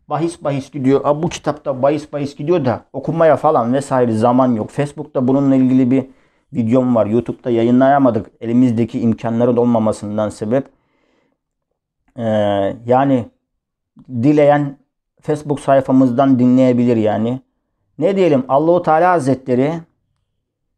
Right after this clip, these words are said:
ehli sünnetin sesini gür eylesin. Daha çok yerlere ulaştırsın. Ama ben bakıyorum bu böyle konuşanların efendim videoları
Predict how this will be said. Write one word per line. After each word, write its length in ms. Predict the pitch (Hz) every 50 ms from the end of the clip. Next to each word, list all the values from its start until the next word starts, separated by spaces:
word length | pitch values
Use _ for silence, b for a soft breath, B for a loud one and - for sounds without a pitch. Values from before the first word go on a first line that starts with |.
| _ _
ehli 280 | 131 131 143 156 165 160
sünnetin 440 | - 165 165 160 151 156 165 170 156
sesini 640 | - - 143 135 - 151 160 151 120 110 110 117
gür 160 | 120 165 185 190
eylesin. 520 | 175 156 135 117 110 104 - - 104 98 98 101 - _ _ _ _ _ _ _ 131
Daha 220 | 131 135 170 175
çok 240 | - 175 156 - -
yerlere 320 | 131 - 135 135 139 143
ulaştırsın. 720 | 165 165 156 139 127 - - - 117 107 - - 110 92 92 _ _ _ _ _ _ _ _ -
Ama 200 | 131 156 156 156
ben 180 | 170 170 165
bakıyorum 500 | 165 165 165 - 190 175 156 147 139 143
bu 260 | 170 170 - - _ _ _ _ _ _ _ _ 160
böyle 300 | 151 151 135 - 185 -
konuşanların 840 | 165 170 170 160 165 - 165 165 165 160 147 139 127 113 104 107 - _ _ _ _ _ _ _ _ _ _ _ -
efendim 500 | 135 131 - 156 156 156 151 147 139 135
videoları 680 | 147 151 147 165 165 165 165 165 160 151 127 107